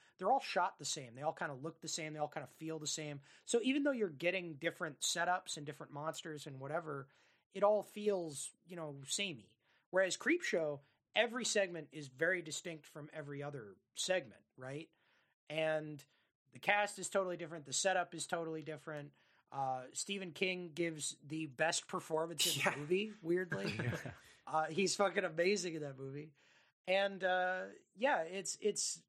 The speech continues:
Speaker 1: you were saying, like, you know, the, sometimes you're dealing with ten out of tens. I'd say the lowest that Creepshow ever goes is, like, eight out of ten with the bug sequence, maybe. Um, but they're all, it's all killer, no filler in that movie.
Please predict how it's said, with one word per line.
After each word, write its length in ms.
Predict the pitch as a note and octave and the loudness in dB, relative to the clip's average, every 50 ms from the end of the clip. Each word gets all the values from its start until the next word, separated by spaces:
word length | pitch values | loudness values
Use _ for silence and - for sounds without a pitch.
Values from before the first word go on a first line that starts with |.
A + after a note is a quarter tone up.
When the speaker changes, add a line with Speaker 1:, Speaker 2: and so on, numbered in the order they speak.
| _ _ - E3 E3 | _ _ -20 -20 -12
Speaker 1:
you 120 | D#3+ F#3+ G#3+ | -6 2 4
were 120 | A3 G#3 | 4 4
saying, 440 | G#3 - - A3 A3 A3 G#3 G3 F3+ | 4 2 2 2 4 2 2 0 -4
like, 200 | E3+ D#3+ C#3+ C3+ | -6 -6 -6 -6
you 60 | D#3+ | -4
know, 240 | D#3+ D#3+ D#3 D#3 D3 C3+ A#2 _ _ _ _ C3 | 0 0 0 0 -2 -8 -16 _ _ _ _ 0
the, 320 | D3+ D#3 D3+ D3 D3 C#3 - | 2 4 4 4 2 0 -2
sometimes 460 | - - - F#3+ F#3 - G3+ F3+ D#3+ | -4 0 0 0 2 2 2 2 0
you're 80 | E3 D#3+ | -4 -8
dealing 200 | C#3+ F3 E3+ D#3 | -8 -8 -8 -8
with 120 | C#3+ C#3 | -8 -10
ten 180 | C#3 - F3+ E3 | -6 -4 -4 -2
out 160 | E3+ E3+ E3+ | -2 -2 -4
of 80 | E3+ - | -4 -6
tens. 420 | - F3 F3 F3 F3+ F#3 F3 - _ _ _ _ _ - | -8 -8 -8 -8 -10 -12 -16 -20 _ _ _ _ _ -8
I'd 140 | - F3 E3 | -6 -2 -2
say 120 | - C4 | -2 -2
the 140 | A#3 F#3 G3+ | 2 2 2
lowest 540 | E3+ D3+ D3+ E3 F3 G3 G#3+ G3+ F#3 - - | 2 2 0 2 2 4 2 2 0 -2 -6
that 100 | D#3+ D3 | -6 -6
Creepshow 400 | - F#3 F#3 E3 - F#3 F3 E3 | -4 -4 -4 -4 -6 -8 -6 -6
ever 140 | D#3+ D3 D3 | -6 -6 -6
goes 520 | C3+ C#3 D#3 D#3 D3+ D3 C#3 C3 A#2+ - _ _ _ _ _ _ | -4 -2 -2 0 0 -2 -6 -6 -10 -14 _ _ _ _ _ _
is, 220 | - D#3 D3 - D#3+ | -12 -6 -4 -2 0
like, 280 | D#3+ D3+ C#3+ C#3 - _ _ _ _ _ _ _ _ - | 0 0 -2 -6 -14 _ _ _ _ _ _ _ _ -2
eight 180 | - F3+ G3 F#3+ | 2 4 4 4
out 160 | F#3 F3 E3+ | 4 4 2
of 100 | E3 D#3 | 0 -2
ten 280 | - - E3+ E3 D#3+ D#3 | -2 -2 -2 -2 -2 -4
with 140 | D3+ D3+ C#3 | -6 -8 -8
the 60 | D3+ | -10
bug 480 | B2+ A2+ A#2 D3 C#3+ C#3 B2 A#2+ A2+ G2+ G#2 - _ _ _ - | -10 -4 -2 0 0 0 -2 -6 -12 -20 -20 -20 _ _ _ -8
sequence, 680 | - - - D#3+ C#3 - - A2+ G2+ _ - - - - _ - C3+ | -4 -4 -4 -4 -6 -12 -14 -18 -20 _ -20 -20 -20 -20 _ -14 -12
maybe. 380 | C3+ B2+ A2+ G2+ G2 F2+ F2+ _ _ _ _ _ _ _ _ _ _ - | -12 -12 -12 -16 -20 -20 _ _ _ _ _ _ _ _ _ _ _ -10
Um, 440 | C#3 C#3 C3 B2+ B2 A#2+ A#2+ A#2+ - C#3 | -8 -8 -8 -8 -10 -12 -14 -16 -10 -2
but 220 | B2 F3 F3 - D3 | 2 2 2 2 4
they're 200 | F#3 F#3+ G3 G3 | 4 6 6 8
all, 300 | G3+ G3+ F#3+ F#3 E3+ - _ | 6 6 4 2 0 -6 _
it's 180 | - F#3 F3+ - | -6 -2 2 6
all 180 | G#3+ G#3+ A3 G#3+ | 6 6 6 4
killer, 340 | A3 - A3 G3+ F#3+ E3+ | 2 0 2 4 4 2
no 180 | D#3 D#3+ E3 D#3+ | 2 0 -4 -6
filler 400 | C#3+ - - E3+ D3 C3+ A#2 A2+ | -6 -8 -8 -10 -8 -8 -10 -12
in 120 | A2+ A2+ | -16 -16
that 160 | A#2 A2+ A2+ A2 | -16 -16 -16 -16
movie. 300 | A2+ A#2 G#2 G2 F#2+ _ | -16 -20 -20 -20 -20 _